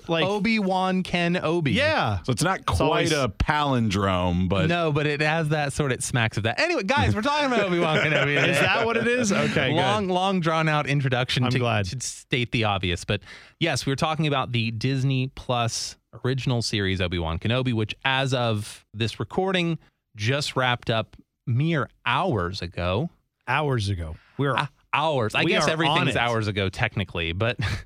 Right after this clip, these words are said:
Speaker 3: I mean,
Speaker 2: true.
Speaker 1: mere hours ago.
Speaker 2: Seconds,
Speaker 3: Depending
Speaker 2: it is
Speaker 3: on,
Speaker 2: seconds ago.
Speaker 3: depending on
Speaker 2: Seconds
Speaker 3: which
Speaker 2: ago.
Speaker 3: one of us it is, it was multiple different types of hours. Like,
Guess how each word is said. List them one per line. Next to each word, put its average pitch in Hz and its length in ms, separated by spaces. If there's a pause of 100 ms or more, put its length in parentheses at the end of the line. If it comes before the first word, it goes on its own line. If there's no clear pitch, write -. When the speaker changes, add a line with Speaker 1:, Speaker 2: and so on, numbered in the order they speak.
Speaker 3:
I 147 80
mean, 117 180
Speaker 2:
true. 143 140
Speaker 1:
mere 202 340
hours 113 460
ago. 101 180
Speaker 2:
Seconds, 117 240
Speaker 3:
Depending 165 340
Speaker 2:
it - 20
is 147 40
Speaker 3:
on, 131 160
Speaker 2:
seconds 123 540
ago. 95 340 (200)
Speaker 3:
depending 147 320
on 147 60
Speaker 2:
Seconds 139 60 (120)
Speaker 3:
which - 80
Speaker 2:
ago. 131 80
Speaker 3:
one 123 340
of 107 160
us 101 220
it 98 100
is, 101 240
it 92 80
was 85 340 (220)
multiple 101 480
different 87 440
types 101 280
of 90 80
hours. 85 340
Like, 90 160